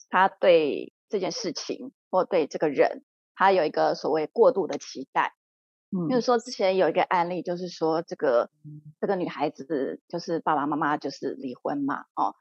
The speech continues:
Speaker 1: 那其实从小爸妈还在一起的时候，这个爸爸其实是对她非常照顾，而且也是非常的疼爱她。但是当他爸妈离婚的时候，他爸爸竟然没有选择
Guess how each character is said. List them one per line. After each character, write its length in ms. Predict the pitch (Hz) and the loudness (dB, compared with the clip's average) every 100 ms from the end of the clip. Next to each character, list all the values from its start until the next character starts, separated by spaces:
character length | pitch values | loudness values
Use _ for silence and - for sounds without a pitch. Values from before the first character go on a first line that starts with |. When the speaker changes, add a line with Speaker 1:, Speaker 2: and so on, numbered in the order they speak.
| _ _ | _ _
Speaker 1:
那 200 | - 247 | 0 2
其 140 | 226 214 | 2 2
实 120 | 208 | 2
从 260 | - 175 196 | 0 -6 -2
小 360 | - 151 - _ _ | 4 4 4 _ _
爸 120 | 208 | -2
妈 160 | 190 190 | 0 -2
还 140 | 156 | -2
在 220 | - 202 | 0 2
一 100 | 160 | 2
起 200 | 160 - | -2 -10
的 140 | - - | -8 -8
时 220 | - - - | -8 -14 -18
候， 260 | - 160 - | 2 2 2
这 80 | - | -4
个 80 | 185 | -2
爸 200 | 208 180 | 2 4
爸 180 | 135 131 | 4 0
其 200 | - 156 | -2 -6
实 200 | 160 165 | -6 -8
是 280 | - 160 - _ _ | -4 -6 -6 _ _
对 120 | 185 | 0
她 140 | 190 | 0
非 160 | 196 185 | 2 0
常 200 | 156 156 | 0 -2
照 220 | 185 143 | 0 0
顾， 280 | - 160 80 _ _ - | 0 -4 -4 _ _ -6
而 120 | 180 | -4
且 140 | 208 | 0
也 100 | 185 | -2
是 180 | 107 160 | 0 -4
非 160 | - 185 | 2 0
常 180 | 160 | 0
的 80 | 151 | -6
疼 180 | - 151 | -8 -10
爱 200 | 143 143 | -6 -6
她。 380 | - - - - _ _ _ _ | -6 -6 -6 -6 _ _ _ _
但 200 | - 294 | 2 4
是 440 | 277 - 240 170 - _ - | 4 2 2 2 -2 _ -6
当 120 | 269 | 0
他 100 | 262 | 2
爸 140 | 254 | 4
妈 220 | 247 233 | 4 4
离 160 | 214 175 | 2 0
婚 200 | 196 196 | -2 -4
的 140 | 180 | -4
时 240 | - - - - | -6 -10 -12 0
候， 300 | 170 117 - _ _ | 4 4 2 _ _
他 120 | 214 | 2
爸 140 | - | 4
爸 180 | - 131 | 4 2
竟 420 | 131 - 226 175 | 2 -6 -6 -2
然 200 | 151 127 127 - _ - - | 0 -2 -4 -14 _ -20 -8
没 160 | 196 202 | 0 2
有 140 | 214 | 2
选 380 | 254 - 175 131 - | 0 2 2 2 -2
择 320 | 156 151 - | 0 0 -4